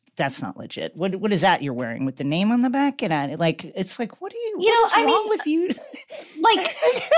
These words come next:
Speaker 1: I guess. <laughs>
Speaker 2: I,
Speaker 1: It's like
Speaker 2: like, I, I respect people who are insane purists because in
Speaker 1: Right,
Speaker 2: some ways
Speaker 1: yeah,
Speaker 2: I
Speaker 1: yeah.
Speaker 2: can be, but it's like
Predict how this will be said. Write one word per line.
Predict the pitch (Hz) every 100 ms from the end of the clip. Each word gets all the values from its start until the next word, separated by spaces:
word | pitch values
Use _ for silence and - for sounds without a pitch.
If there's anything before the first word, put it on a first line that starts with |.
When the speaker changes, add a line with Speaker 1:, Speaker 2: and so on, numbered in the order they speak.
| - - 698 - _ _ _ 508 415 _ _ _ _ _ _ - -
Speaker 1:
I | 349 554 _
guess. | 605 740 855 807 784 622 - 906 -
<laughs> | 494 - - -
Speaker 2:
I, | 330 440 440 415
Speaker 1:
It's | 719 698 -
like | - - - - - -
Speaker 2:
like, | 330 254 -
I, | 330 403 -
I | 359
respect | 349 - 440 - -
people | 339 285
who | 254
are | 233 208
insane | 220 208 - 202 208 202
purists | - 190 180 - 196 - -
because | 220 226 220
in |
Speaker 1:
Right, | 202
Speaker 2:
some | 226 220
ways | 220
Speaker 1:
yeah, | 190
Speaker 2:
I |
Speaker 1:
yeah. | 214
Speaker 2:
can | 233 220
be, | 226 -
but | 240
it's | 240
like | 254